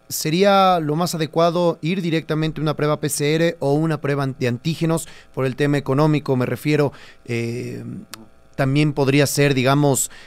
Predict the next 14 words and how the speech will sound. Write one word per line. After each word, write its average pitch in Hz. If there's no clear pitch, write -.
eh, 113
de 123
ayuda 147
para 139
el 113
tema, 123
para 117
el 113
diagnóstico, 123
porque 113
en 131
un 151
inicio, 147
pues, 127